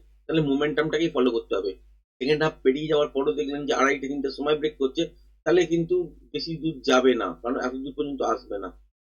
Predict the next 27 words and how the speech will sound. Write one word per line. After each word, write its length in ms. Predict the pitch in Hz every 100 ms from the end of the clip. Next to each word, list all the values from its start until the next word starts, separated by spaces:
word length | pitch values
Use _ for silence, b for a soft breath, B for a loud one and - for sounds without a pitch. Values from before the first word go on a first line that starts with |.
| _ _ _
এটা 140 | 131 139
কিন্তু 220 | 135 131 135 131 -
ক্লিয়ার। 320 | 139 175 - - _ _ _ 113
তো 40 | 110 -
এখান 200 | 131 147 143
থেকে 180 | 151 156 143
মর্নিং 280 | 123 135 151 165
এ 40 | 165
দেখতে 180 | 151 147
হবে 140 | 143 170
যে 60 | 175 - -
কি 120 | - 156 131
ঘটনাটা 400 | 123 139 143 135 120
ঘটছে। 260 | 113 107 98 - b _ _ _ _
যদি 120 | 135 156
ফ্ল্যাট 200 | 135 131 -
খুলে 160 | 156 156
তলার 240 | 143 143 131
দিকে 160 | 147 139
আসে, 160 | 135 135 135 - _ _ _ _
তাহলে 200 | 135 139 139
হচ্ছে 220 | 135 - 131 - 131
এই 80 | 147 131
জায়গাটার 380 | 123 127 135 135
কাছাকাছি 340 | 127 127 127 131
যদি 160 | 131 131 - - _ _
আটকে 240 | 131 -